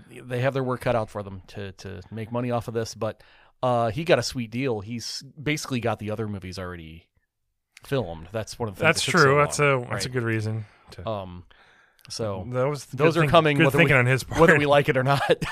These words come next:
Speaker 1: <laughs>
Speaker 2: Whether they get the, uh, the polish they need graphically, I guess, uh, maybe remains to be seen. But,
Speaker 1: Yes,
Speaker 2: uh,
Speaker 1: whether he waits for another generation of, of, uh, technology to come
Speaker 2: Well,
Speaker 1: along.
Speaker 2: let's just break it down, shall we?
Speaker 1: Sh-, get into it, Matt.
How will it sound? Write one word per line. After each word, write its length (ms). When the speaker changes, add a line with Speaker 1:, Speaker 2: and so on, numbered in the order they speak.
Speaker 1:
<laughs> 260
Speaker 2:
Whether 220
they 120
get 220
the, 260
uh, 240
the 120
polish 480
they 100
need 180
graphically, 640
I 100
guess, 260
uh, 340
maybe 460
remains 480
to 80
be 100
seen. 400
But, 80
Speaker 1:
Yes, 440
Speaker 2:
uh, 40
Speaker 1:
whether 220
he 100
waits 380
for 180
another 240
generation 560
of, 380
of, 440
uh, 240
technology 540
to 80
come 120
Speaker 2:
Well, 120
Speaker 1:
along. 80
Speaker 2:
let's 160
just 200
break 240
it 80
down, 340
shall 280
we? 180
Speaker 1:
Sh-, 120
get 160
into 240
it, 80
Matt. 260